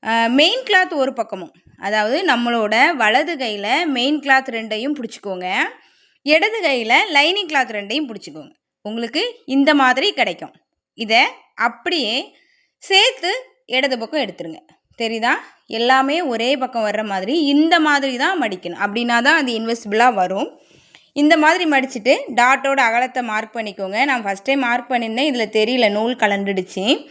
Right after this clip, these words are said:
மார்க் பண்ணிட்டு அந்த உயர அளவுக்கு நீங்க இந்த மாதிரி ஸ்டிச் போட்டு முடிச்சு எடுத்துருங்க. இந்-, இப்-, இதுக்கப்புறம் நீங்க இதை திருப்பி பாருங்க, ரொம்ப சூப்பரா, ரொம்ப நீட்டா வந்திருக்கும். இதுக்கப்புறம் எந்த சிலம்பலும் வெளியே தெரியறது இல்ல.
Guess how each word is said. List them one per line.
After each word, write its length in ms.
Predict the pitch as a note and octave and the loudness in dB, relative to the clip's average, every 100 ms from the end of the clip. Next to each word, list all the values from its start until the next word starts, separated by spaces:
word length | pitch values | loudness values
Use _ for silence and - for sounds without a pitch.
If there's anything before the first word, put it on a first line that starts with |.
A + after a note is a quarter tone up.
| - - - - - | -20 -20 -20 -14 0
மார்க் 320 | C4 E4 F4+ | 4 4 4
பண்ணிட்டு 460 | D4 B3 G#3 G#3+ D#4+ | 2 2 0 0 2
அந்த 240 | C#4+ B3 | 2 0
உயர 340 | A#3+ D4+ F#4+ | 2 4 6
அளவுக்கு 580 | F4+ B3 A3 G#3+ G#3+ E4 | 6 4 0 -4 -4 -2
நீங்க 200 | F4+ C4+ | -2 -2
இந்த 200 | A#3+ A3+ | -4 -4
மாதிரி 300 | A#3 A#3+ C4+ | 0 0 0
ஸ்டிச் 340 | C#4+ C#4 B3 - | -4 -6 -8 -4
போட்டு 360 | A3+ G#3 D#4+ | -4 0 0
முடிச்சு 340 | F4+ G#3+ F#3 F#3 | 2 0 -2 -6
எடுத்துருங்க. 400 | E3+ F3 D#3+ D#3 - _ - - | -6 -8 -6 -8 -12 _ -12 -2
இந்-, 280 | A#3 B3+ B3+ | 4 4 4
இப்-, 240 | B3 - - | -2 -2 0
இதுக்கப்புறம் 560 | C4 E4 D#4 D#4 G#4 | 2 4 4 4 0
நீங்க 180 | G4 D#4+ | 2 2
இதை 200 | D4 C#4 | 0 -2
திருப்பி 320 | C#4+ D#4+ E4+ | -2 -2 0
பாருங்க, 560 | C#4 B3+ A#3 G#3+ A3 C#4+ | 2 2 2 -2 -2 -2
ரொம்ப 500 | A#3 A3+ C4 C#4+ F4 | -2 -2 -2 0 0
சூப்பரா, 580 | E4 C4+ B3+ A3+ A3+ C#4 | -2 -6 0 2 4 4
ரொம்ப 240 | D4+ B3 B3+ | 2 -2 -4
நீட்டா 580 | A#3+ C#4+ F4+ F4 C#4+ | -2 -2 -2 0 2
வந்திருக்கும். 680 | D#4 A#3 G#3 G3+ - B3+ E4+ - _ | 2 -2 -4 -8 -6 -6 -6 -12 _
இதுக்கப்புறம் 520 | C4+ D4 C#4+ C#4+ D#4 F#4+ | -2 -2 0 0 0 2
எந்த 320 | C#4+ D4+ F#4+ | 2 4 2
சிலம்பலும் 320 | - D4 C#4 D4 | 2 0 2 2
வெளியே 260 | A#3+ B3 | 0 -2
தெரியறது 460 | A3+ A3+ A3 A3 C4+ | 0 0 2 2 2
இல்ல. 260 | F#3+ E3 | 0 -2